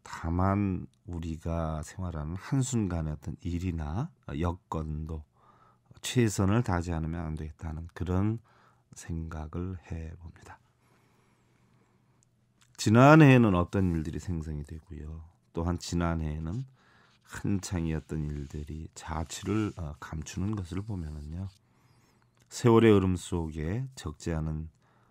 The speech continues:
변화가 형성되는 것이 바로 우리네 삶이 아닌가 싶고요.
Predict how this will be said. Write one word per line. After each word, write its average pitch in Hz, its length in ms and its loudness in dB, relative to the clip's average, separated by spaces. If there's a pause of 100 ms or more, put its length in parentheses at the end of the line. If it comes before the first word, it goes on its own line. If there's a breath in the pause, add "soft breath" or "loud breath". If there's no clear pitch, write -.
(340 soft breath)
변화가 82 560 0
형성되는 80 880 -4
것이 82 200 -12
바로 92 220 -8
우리네 85 440 -4
삶이 82 320 -6
아닌가 78 340 -6
싶고요. - 400 -12